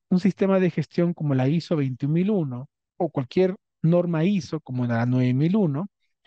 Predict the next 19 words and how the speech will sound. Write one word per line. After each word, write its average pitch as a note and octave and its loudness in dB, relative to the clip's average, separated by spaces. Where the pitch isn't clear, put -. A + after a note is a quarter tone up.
son G#3+ -2
tres A#3+ 0
aspectos G3 -2
claves E3+ -2
que C#3 -4
hay C3 0
que C#3+ 0
tener C#3 -2
en C3 0
cuenta. A#2+ -4
La C3+ 0
gestión, B3 0
los D3 2
procesos G#3 -2
y D3 0
las C3+ 0
operaciones. A#2+ -4
La C3 0
gestión, A#3 -2